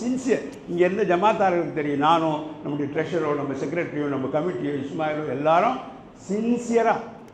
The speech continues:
சில பேர் அவர்கிட்ட டைரக்டா கொண்டாந்து கொடுத்தாங்க ஜக்காத்,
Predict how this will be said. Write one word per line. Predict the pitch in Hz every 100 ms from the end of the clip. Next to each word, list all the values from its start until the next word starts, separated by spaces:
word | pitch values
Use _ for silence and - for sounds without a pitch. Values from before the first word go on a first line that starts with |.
| -
சில | - 220 240
பேர் | 240 247
அவர்கிட்ட | 220 214 202 170
டைரக்டா | 185 208 214 208
கொண்டாந்து | 185 185 170 165
கொடுத்தாங்க | 156 165 135 104 - - - - - - - - -
ஜக்காத், | 151 135 180